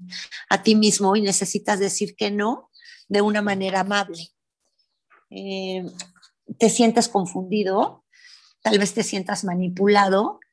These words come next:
y necesitas tomarte un tiempo para saber si quieres estar involucrado o no en cierta situación. Este, y cada situación es diferente, ¿no? Ahí es donde te digo que es importante cuestionarte cuál es lo valioso para ti, porque son nuestros valores,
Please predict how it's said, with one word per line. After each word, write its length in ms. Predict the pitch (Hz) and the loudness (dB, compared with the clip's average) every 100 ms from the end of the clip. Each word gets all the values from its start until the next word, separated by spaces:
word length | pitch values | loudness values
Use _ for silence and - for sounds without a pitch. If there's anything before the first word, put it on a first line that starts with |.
| _ _ | _ _
y 100 | 226 | -2
necesitas 600 | 214 208 233 233 240 233 | -2 -2 -2 -2 -2 -4
tomarte 400 | 233 220 214 - | -2 -2 -2 -2
un 120 | 214 | -6
tiempo 440 | 175 220 190 - 208 | -2 -4 -2 -4 -2
para 200 | 202 190 | -4 -4
saber 460 | 190 190 190 220 | -4 -4 -4 -4
si 200 | 294 - | -8 -10
quieres 300 | 175 196 202 185 | -6 -4 -4 -8
estar 260 | 175 185 | -4 -4
involucrado 760 | 190 185 180 180 185 185 185 202 | -2 0 0 0 0 0 0 -2
o 160 | 190 | -4
no 260 | 180 185 220 | -6 -4 -4
en 140 | - | -6
cierta 340 | 170 180 175 196 | -4 -4 -4 -6
situación. 640 | - - 175 - 101 92 _ _ - - - - - _ _ | -12 -12 -8 -6 -6 -10 _ _ -20 -20 -20 -20 -20 _ _
Este, 460 | 185 180 - - | -4 -2 -4 0
y 100 | 208 | 0
cada 240 | - 277 285 | 4 4 4
situación 480 | 269 226 220 220 214 | 2 -2 -2 0 -2
es 120 | 190 | -4
diferente, 540 | 190 - 190 185 180 | -6 -6 -8 -8 -6
¿no? 380 | 170 185 269 - _ _ _ _ _ _ _ _ _ | -2 -2 -4 -8 _ _ _ _ _ _ _ _ _
Ahí 280 | 196 214 247 | 0 4 6
es 140 | 254 226 | 4 2
donde 260 | 247 220 | 0 0
te 160 | 208 190 | -2 -2
digo 280 | 196 202 196 | 0 0 -2
que 80 | 208 | -6
es 120 | - | -6
importante 580 | 196 185 180 190 180 196 | -6 -6 -2 -4 -4 -4
cuestionarte 640 | 185 - 151 170 156 180 | -4 -4 -4 -4 -4 -4
cuál 220 | 180 170 | 0 0
es 140 | 175 185 | 0 0
lo 100 | 170 | 0
valioso 460 | 147 156 156 - | 2 0 -4 -8
para 220 | 180 143 151 | -8 -8 -8
ti, 200 | - 160 | -4 -4
porque 320 | 175 180 180 | -4 -6 -4
son 280 | - 226 233 | 2 4 4
nuestros 340 | 240 196 190 | 4 0 -2
valores, 720 | 180 175 175 180 196 381 - | 0 0 2 2 0 -2 -10